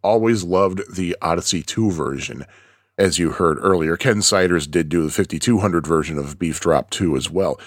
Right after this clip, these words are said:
I don't know. I might be alone in this. I might not be alone by far. I'm not really sure. But from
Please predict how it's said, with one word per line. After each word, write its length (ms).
I 100
don't 140
know. 140
I 100
might 340
be 140
alone 460
in 120
this. 320
I 120
might 280
not 280
be 100
alone 340
by 140
far. 420
I'm 140
not 240
really 240
sure. 540
But 480
from 400